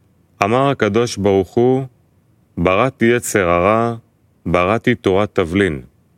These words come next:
שעל ידי התורה, המאור שבה, מחזירו למוטב. הוא יבוא להכוונה דעל מנת להשפיע.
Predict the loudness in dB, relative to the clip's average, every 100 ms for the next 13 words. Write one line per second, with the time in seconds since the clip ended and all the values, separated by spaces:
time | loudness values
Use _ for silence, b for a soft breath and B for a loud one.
0 | _ _ _ _ _ _ _ -6 -4 -2
1 | -2 0 -2 -2 -2 0 0 0 -2 -6
2 | _ _ _ _ _ -4 0 2 2 0
3 | 0 -2 0 0 0 -4 -8 _ _ _
4 | -6 -2 -2 0 2 2 2 0 -2 -2
5 | -2 -8 -18 _ _ _ _ _ _ _
6 | _ _ _ _ _ 2 4 4 4 2
7 | 0 0 2 2 2 0 -2 -2 -2 0
8 | 0 0 0 0 -2 -2 -2 0 -2 -2
9 | -2 -2 -4 -2 -2 -2